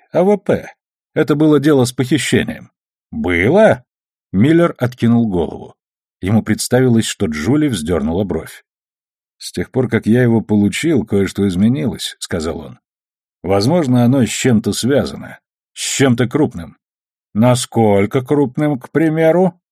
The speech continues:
спросил Симатимбо. Всё легкомыслие пропало с его лица.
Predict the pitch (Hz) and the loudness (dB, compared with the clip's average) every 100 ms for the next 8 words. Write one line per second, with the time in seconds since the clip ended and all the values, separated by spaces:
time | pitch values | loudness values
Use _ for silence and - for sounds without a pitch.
0 | _ - - 110 - 117 104 113 113 - | _ -12 -2 -2 0 -2 0 2 2 0
1 | 104 82 - - _ _ _ _ - 113 | -4 -4 -14 -20 _ _ _ _ -6 0
2 | 113 101 101 117 131 123 120 117 113 - | 0 0 0 0 0 0 -2 -2 -4 -2
3 | 113 85 - 92 85 87 - - - | -4 -4 -8 -8 -8 -8 -10 -12 -16